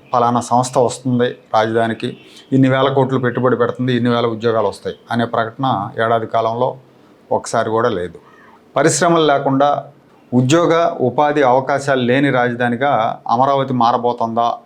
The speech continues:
అన్న అనుమానం ఈ ప్రాంత ప్రజల్లో ఉంది. కేవలం ప్రభుత్వ కార్యాలయాలకే అమరావతి పరిమితం అయితే, ఈ ప్రభుత్వ పెద్దలు చెప్తున్నట్టు అమరావతి అంతర్జాతీయ స్థాయిలో ఒక గొప్ప నగరంగా భాసిల్లుతుంది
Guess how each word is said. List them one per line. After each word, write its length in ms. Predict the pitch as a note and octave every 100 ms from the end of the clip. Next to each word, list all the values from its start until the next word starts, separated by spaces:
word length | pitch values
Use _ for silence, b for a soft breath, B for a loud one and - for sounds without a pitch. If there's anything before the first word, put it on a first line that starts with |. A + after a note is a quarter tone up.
| _ -
అన్న 140 | A2+
అనుమానం 640 | G#2+ G#2+ B2 B2 A#2+ - -
ఈ 100 | A#2+
ప్రాంత 360 | A#2 A#2 A#2+ A#2+
ప్రజల్లో 380 | A#2 A2+ A2+ G#2
ఉంది. 240 | F2 - - _ _ _ -
కేవలం 380 | D3+ E3+ F#3
ప్రభుత్వ 360 | F3 C#3+ D3+ D#3
కార్యాలయాలకే 680 | D3+ C#3 C#3 C3+ C3 C3 C#3
అమరావతి 420 | B2+ B2+ C3 B2+
పరిమితం 360 | B2 A2+ A#2 A#2+
అయితే, 600 | A2 A2 C3+ G#2 G2+ - -
ఈ 80 | B2
ప్రభుత్వ 420 | C3 B2+ C#3+ D3
పెద్దలు 380 | B2+ A#2+ C3 A#2+
చెప్తున్నట్టు 760 | A#2+ C3 A#2+ A#2 C3+ A2 B2 - -
అమరావతి 520 | B2+ C#3 D3 C#3+ C#3+
అంతర్జాతీయ 640 | A#2+ C#3 C3+ C3+ C3 C#3
స్థాయిలో 580 | C3+ C3 C3 C3+ C3+ -
ఒక 160 | A#2+ A2
గొప్ప 300 | A2+ A#2+ C#3
నగరంగా 520 | B2+ B2 C3 B2+ B2+
భాసిల్లుతుంది 920 | A2 A2 B2+ C#3 C3 B2+ A#2+ A#2+ B2